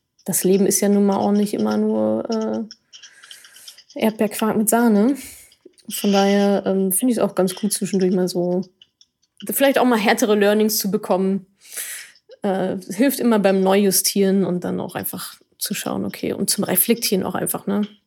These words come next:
Ich finde immer, solange man, solange man was daraus lernt, aus diesen Fehlern oder aus diesen vermeintlichen Fehlentscheidungen,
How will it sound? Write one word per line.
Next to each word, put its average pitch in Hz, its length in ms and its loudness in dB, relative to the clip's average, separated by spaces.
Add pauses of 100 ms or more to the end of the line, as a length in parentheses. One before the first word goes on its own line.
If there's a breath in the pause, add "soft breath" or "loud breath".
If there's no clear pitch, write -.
(120)
Ich - 180 -4
finde 285 160 6
immer, 220 140 6
solange 190 360 4
man, 214 360 2
solange 190 360 2
man 202 160 0
was 185 160 -2
daraus 180 400 -4
lernt, 202 380 2
aus 185 120 -4
diesen 180 220 -4
Fehlern 190 400 2
oder 185 140 0
aus 185 120 -2
diesen 190 300 0
vermeintlichen 185 640 0
Fehlentscheidungen, 185 920 2